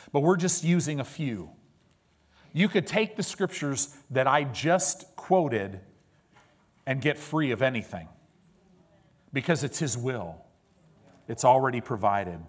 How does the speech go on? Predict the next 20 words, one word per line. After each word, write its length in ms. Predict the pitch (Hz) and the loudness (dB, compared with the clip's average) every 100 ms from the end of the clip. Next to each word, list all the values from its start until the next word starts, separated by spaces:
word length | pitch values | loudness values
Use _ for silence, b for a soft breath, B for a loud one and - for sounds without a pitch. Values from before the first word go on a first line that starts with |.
| - b b b b | -20 b b b b
So 240 | - - 165 | -6 0 0
Romans 600 | 135 165 214 247 233 - | 4 4 4 2 -2 -4
chapter 520 | - 214 196 - 170 | 0 0 0 -2 -4
four, 720 | - - 170 131 117 113 113 B B B | -4 -2 0 2 2 0 -4 B B B
verse 300 | 117 160 170 | 2 4 4
seventeen 1080 | - - 190 175 165 - 185 180 131 120 117 B B | 2 2 4 4 0 -6 -4 -4 -4 -6 -10 B B
gives 340 | 117 156 151 117 | -2 0 0 2
us 240 | 147 - - | 2 0 -2
Abraham's 840 | 151 185 175 180 127 156 160 147 | 0 2 2 -2 -4 -6 -4 -4
example 680 | 147 120 98 139 143 139 135 | -6 -6 -2 -2 -2 -2 -4
of 80 | 131 | -4
faith. 720 | - 143 107 85 - - - _ _ b b b b b b b 123 | -4 -4 -4 -6 -12 -20 -20 _ _ b b b b b b b -10
God 420 | 113 151 170 208 190 | 4 6 8 6 6
appears 600 | 170 - 190 185 170 - | 2 2 0 2 2 0
to 180 | - 156 | -2 2
Abraham 720 | 165 143 107 113 98 95 95 B B | 2 2 0 -2 -2 -4 -6 B B
when 160 | - 131 | -2 0
he's 180 | 135 120 | 0 -2
seventy-five 1120 | - - 190 185 202 208 - 190 180 175 135 | -2 2 2 2 0 -4 2 2 4 0 -2
years 380 | 151 156 151 | -4 -4 -4